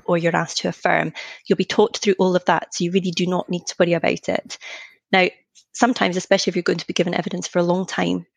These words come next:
then the decision maker, usually a judge or a sheriff, will say to you that you could sit down if you like, so that you're not standing there for a really long time.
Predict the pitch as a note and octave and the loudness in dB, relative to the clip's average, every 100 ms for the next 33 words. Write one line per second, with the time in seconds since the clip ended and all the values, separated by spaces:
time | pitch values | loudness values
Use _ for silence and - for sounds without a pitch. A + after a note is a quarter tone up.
0 | - E3+ E3+ - _ _ _ - F3 F3 | 2 2 2 -4 _ _ _ -2 -2 -2
1 | E3 E3+ E3+ - E3+ F3 F3+ F3 E3+ E3 | -2 0 0 0 0 0 0 0 0 2
2 | F3 D#3+ D#3+ E3 F3 E3+ F3 - F3 - | 0 0 -2 2 2 2 -2 -4 -2 0
3 | E3+ - E3+ E3+ - - - - - - | 0 0 0 0 -2 -18 -12 -8 -4 -2
4 | - - G3+ A3+ - C4 B3+ A#3+ - - | -4 2 4 4 2 4 4 4 -2 -2
5 | F#3 - F#3 - - F3 F3 F3 E3+ F3+ | -2 0 -4 -4 0 0 2 -4 -2 -2
6 | F3 E3+ E3+ E3+ - F#3+ E3 | -2 -4 -4 -6 0 0 0